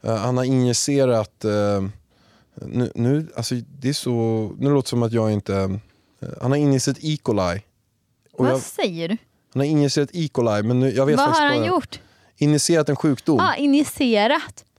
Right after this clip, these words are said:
Speaker 2: Du sa nämligen inte injicerat. Jag vet inte vad du sa. Injicen.
Speaker 1: In-, injicerat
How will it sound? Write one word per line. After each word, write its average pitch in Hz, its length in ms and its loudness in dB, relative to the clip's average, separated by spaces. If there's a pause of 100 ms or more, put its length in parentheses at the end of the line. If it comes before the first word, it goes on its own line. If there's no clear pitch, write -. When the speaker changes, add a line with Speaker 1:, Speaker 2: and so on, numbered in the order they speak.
(540)
Speaker 2:
Du 247 160 -2
sa 247 240 0
nämligen 233 380 2
inte 214 200 -2
injicerat. 196 920 -2
Jag 226 140 -4
vet 220 100 -2
inte 226 240 0
vad 180 240 0
du 226 80 0
sa. - 200 -6
Injicen. 220 400 2
Speaker 1:
In-, 160 280 2
injicerat 143 840 2